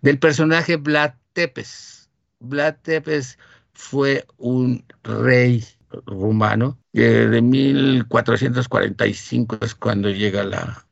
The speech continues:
a ser el rey de... No se llamaba Rumanía en ese, en ese entonces, ¿no? Se me llamaba, ahorita es Voivodia. Entonces él lo que hace es defender a Rumanía,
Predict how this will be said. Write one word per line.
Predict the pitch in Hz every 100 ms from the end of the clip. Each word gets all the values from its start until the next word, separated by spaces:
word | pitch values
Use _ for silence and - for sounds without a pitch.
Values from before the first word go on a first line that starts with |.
| -
a |
ser | 101 113 107
el | 101
rey | 101 107
de... | 92 - - - _ - - - _ _ _ _ _ _ _ -
No | 190
se | 180
llamaba | 151 151 147
Rumanía | 135 113 120 113
en |
ese, | 104 - 90 - _
en | 101 104
ese | 101
entonces, | - 104 101 90 -
¿no? | - - - - _
Se | - - 117
me | 113
llamaba, | 117 120 135 160 127 -
ahorita | - 139 147
es | 127 123 -
Voivodia. | 127 131 139 127 135 143 120 98 - - _ _ _ _ _ _ -
Entonces | 151 185 190 202 185
él | 208 214 214
lo | 156 151 139
que | 156 160
hace | 165 160 160 151 - _
es | 135 147 135 - _
defender | 139 147 156 151 156 156 175 190 202 -
a | 127
Rumanía, | 135 139 139 151 156 170 -